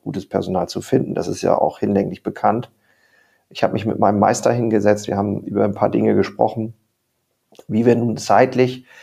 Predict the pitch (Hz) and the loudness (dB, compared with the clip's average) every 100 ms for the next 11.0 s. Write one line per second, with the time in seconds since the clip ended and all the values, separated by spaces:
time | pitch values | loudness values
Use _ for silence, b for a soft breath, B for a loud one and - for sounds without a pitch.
0 | B B _ 104 104 - 127 127 117 127 | B B _ -4 -2 -4 -2 -2 0 -2
1 | 127 110 104 104 104 107 120 113 104 104 | -2 -2 0 -2 0 -2 -2 -2 -4 -8
2 | - 127 131 - 104 - 101 - - 95 | 0 2 2 2 0 -2 -6 -4 -2 -4
3 | - 107 107 - 87 - 110 110 - b | 0 2 2 0 -4 0 0 0 -8 b
4 | b b b b - 101 - - 113 107 | b b b b 0 2 2 2 4 4
5 | - - - 107 107 110 107 110 104 - | 2 -2 0 -2 0 0 0 0 -4 0
6 | 110 101 - - - 123 127 - 123 98 | -2 0 -4 -2 -2 0 0 2 2 2
7 | 120 120 b b b _ - 110 110 113 | -2 -6 b b b _ 0 2 4 2
8 | - - 107 117 117 113 113 113 98 98 | 0 -2 2 2 2 -2 -2 -2 0 0
9 | - 101 - 104 - - 110 - 107 95 | 0 0 2 2 0 -4 -4 -6 -8 -4
10 | - 104 107 104 101 107 107 - 107 104 | 2 2 2 2 2 2 0 2 0 0